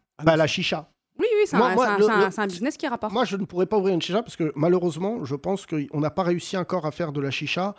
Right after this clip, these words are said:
Speaker 2: euh, il y a des très belles chichas à Paris et tout, moi, j'y vais pas. Mais je pense malheureusement que c'est trop connoté. Pour le coup, c'est vachement communautaire.
Speaker 3: Ah, bah, bien sûr.
Speaker 2: Alors que là, j'ai découvert ça.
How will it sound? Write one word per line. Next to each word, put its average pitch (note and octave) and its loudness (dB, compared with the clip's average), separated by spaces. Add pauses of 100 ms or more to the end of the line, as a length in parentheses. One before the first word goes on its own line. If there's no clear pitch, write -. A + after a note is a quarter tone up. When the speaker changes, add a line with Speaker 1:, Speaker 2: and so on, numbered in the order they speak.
(400)
Speaker 2:
euh, C3+ -4
il C#3+ 0
y D#3 8
a D#3 8
des D3 -2
très - -2
belles D#3+ 2
chichas C#3 -4
à A#2+ -10
Paris C3+ -4
et C3+ 0
tout, G3+ -8
moi, F3+ -2
j'y C3 -6
vais C#3 -6
pas. G#3 -4 (380)
Mais C3+ -4
je D3+ 4
pense F#3 -2
malheureusement E3+ 0
que - -8
c'est D3+ -2
trop - -4
connoté. D3+ -4
Pour - -8
le C#3+ 2
coup, G#3 -8
c'est E3+ -4
vachement D#3 -4
communautaire. D3+ -6 (200)
Speaker 3:
Ah, G3+ -6
bah, F3 -6
bien E3 -10
sûr. - -16 (140)
Speaker 2:
Alors F#3 0
que G3 2
là, C4 0
j'ai D3+ -4
découvert D#3+ -2
ça. D4 -4